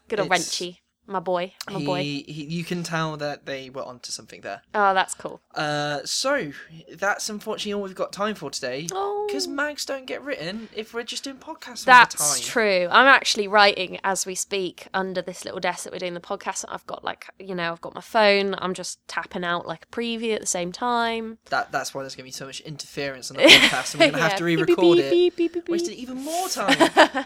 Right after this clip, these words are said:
Speaker 2: Uh, no, thank you for listening. Don't forget, as we already mentioned at the top of the podcast, cast, our next issue with, uh, some very big
Speaker 1: <laughs>
Speaker 2: exclusives.
Speaker 1: We still can't say
Speaker 2: Uh,
Speaker 1: anything.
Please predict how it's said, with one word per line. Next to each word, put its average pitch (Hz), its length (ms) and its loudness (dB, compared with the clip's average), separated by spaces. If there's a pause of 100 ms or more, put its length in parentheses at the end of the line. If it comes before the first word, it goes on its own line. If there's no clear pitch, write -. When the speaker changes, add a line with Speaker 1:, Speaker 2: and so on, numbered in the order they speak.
(160)
Speaker 2:
Uh, 156 380 2
no, 254 160 4
thank 277 240 -8
you 285 80 -6
for 240 80 -12
listening. 180 520 -4
Don't 262 220 -10
forget, 196 420 -6
as 185 160 -6
we 180 140 -4
already 156 220 -2
mentioned 151 360 -8
at 135 80 -4
the 147 100 -4
top 156 140 -12
of - 60 -10
the - 60 -10
podcast, - 180 -14
cast, - 420 -2
our 143 400 0
next 175 560 -6
issue 151 360 -6 (500)
with, 135 680 -8
uh, 127 460 -8 (440)
some 156 360 -6 (200)
very 160 540 -2
big 151 120 -4
Speaker 1:
<laughs> 147 120 4
Speaker 2:
exclusives. 156 760 -4
Speaker 1:
We 370 80 0
still 370 320 -2
can't 302 300 -2
say 247 200 0
Speaker 2:
Uh, 160 340 4
Speaker 1:
anything. 302 200 6